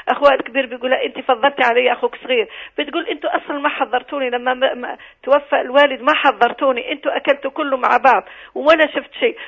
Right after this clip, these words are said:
والحين لما، آه، أردت كبرت وخلاص صرت سبعين سنة أبي أخذ حقي،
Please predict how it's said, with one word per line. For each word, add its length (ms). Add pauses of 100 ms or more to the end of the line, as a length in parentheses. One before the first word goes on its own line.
والحين 480
لما، 220
آه، 1040
أردت 240
كبرت 360
وخلاص 400
صرت 180
سبعين 340
سنة 200
أبي 200
أخذ 160
حقي، 320